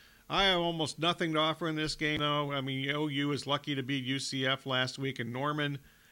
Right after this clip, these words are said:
And, uh, yeah, Daniel's not, likely not playing.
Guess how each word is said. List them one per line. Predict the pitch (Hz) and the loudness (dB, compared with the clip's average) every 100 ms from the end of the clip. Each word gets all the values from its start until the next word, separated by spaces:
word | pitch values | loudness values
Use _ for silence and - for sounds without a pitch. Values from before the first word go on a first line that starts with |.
| - | -2
And, | 139 139 135 | 2 2 4
uh, | 139 135 135 135 135 | 4 4 4 4 2
yeah, | 120 139 | 0 0
Daniel's | 131 117 165 180 170 165 147 | 2 4 4 4 2 0 0
not, | 139 160 156 151 135 | -2 0 2 0 -2
likely | 135 151 175 180 165 170 | -2 2 2 0 -2 0
not | 156 156 151 | 2 0 -2
playing. | - 156 151 147 151 156 | -2 -2 2 2 0 -2